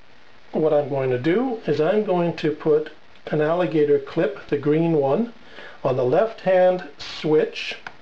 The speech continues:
So now the alligator clip will make contact with the metal tape at the bottom,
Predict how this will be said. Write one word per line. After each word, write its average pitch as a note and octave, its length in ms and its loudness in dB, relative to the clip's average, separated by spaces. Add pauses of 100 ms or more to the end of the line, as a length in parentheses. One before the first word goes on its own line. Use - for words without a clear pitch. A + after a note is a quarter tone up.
(380)
So C3 200 -4
now D3+ 240 2
the D3 160 4
alligator D#3+ 420 2
clip D#3+ 380 -2 (240)
will D#3+ 180 4
make E3+ 240 -4
contact D3+ 540 0
with C#3 160 2
the C3 260 -2 (340)
metal C#3+ 320 2
tape C#3+ 320 -2
at C#3 140 0
the - 80 -6
bottom, D3+ 360 0